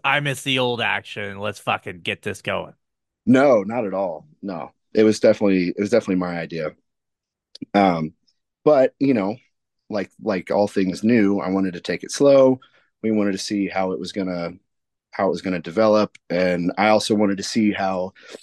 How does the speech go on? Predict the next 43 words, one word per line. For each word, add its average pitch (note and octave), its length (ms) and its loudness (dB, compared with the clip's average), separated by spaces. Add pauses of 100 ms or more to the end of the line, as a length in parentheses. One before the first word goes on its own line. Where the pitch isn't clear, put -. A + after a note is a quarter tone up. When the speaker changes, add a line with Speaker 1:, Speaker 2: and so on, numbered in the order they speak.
(1300)
Speaker 2:
how A2 240 -6
my, G#2 420 0 (340)
I G#2 80 -8
guess, G2 440 -2 (120)
if A2 140 0
I G#2+ 60 4
would G#2 120 4
have G#2 160 0
any G#2 200 2
jealousy G2+ 480 0
on F2+ 140 -4
my G2 240 -2
end, D#2 380 -12
you G#2 160 2
know F#2 80 0
what F#2 100 -2
I F#2 40 0
mean? F#2+ 320 -2 (1080)
Speaker 1:
Yeah. G3 180 -6 (220)
Speaker 2:
Um, G#2 420 0 (340)
<clears throat> - 340 -12
and C#3 320 4 (200)
I'm, B2 240 -2
I'm G2+ 140 -6
not G2 140 -4
a F2+ 40 -10
jealous E2+ 300 -10
person. F2 480 -6
She's G2+ 340 -4
not F2 140 -6
a - 40 -16
jealous D2+ 360 -6
person. F2 320 -4
I F2+ 40 0
think - 180 -6
that's - 200 -2
why F2 120 0
this E2+ 200 -8
works F2+ 240 -2
so A2+ 100 2
well A2 180 4
for B2 180 2
us. B2 360 0